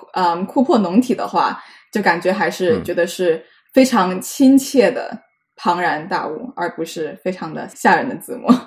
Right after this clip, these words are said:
Speaker 2: 嗯。不过反正整体来讲的话，它这整套字的这个曲线就是非常非常的圆润，都是倒角过的，嗯，就没有这个直尖的那个这样的角落，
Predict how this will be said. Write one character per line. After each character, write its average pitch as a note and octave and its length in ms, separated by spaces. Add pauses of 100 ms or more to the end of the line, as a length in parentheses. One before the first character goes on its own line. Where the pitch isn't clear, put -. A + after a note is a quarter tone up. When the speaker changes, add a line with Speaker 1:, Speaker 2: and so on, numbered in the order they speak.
(300)
Speaker 2:
嗯。 E2 260 (260)
不 A#2+ 120
过 A2+ 220
反 G#2 180
正 G#2 320
整 A2+ 180
体 C3 160
来 G2 160
讲 G2 180
的 F#2 120
话， G2+ 180
它 A2 220 (140)
这 C#3 120 (140)
整 F2 320
套 C#3 300
字 A#2+ 240
的 F#2+ 240
这 G2+ 220
个 F#2+ 360
曲 - 380
线 G#2+ 280
就 F#2+ 140
是 F#2+ 140
非 D3+ 760
常 F#2+ 240
非 A2+ 140
常 G2 160
的 F#2 100
圆 E2+ 180
润， F2+ 240 (220)
都 F#3 100
是 G3 120
倒 C#3 260
角 E2 260
过 G2 220
的， E2+ 160 (380)
嗯， G#2 120
就 D#3 120
没 D3+ 300
有 G#3+ 140
这 C3 140
个 A2+ 120
直 C3 640 (200)
尖 F3 440
的 B2+ 220
那 A2+ 160
个 G2 260
这 A#2 120
样 G2 120
的 F#2+ 80
角 E2 220
落， F2 180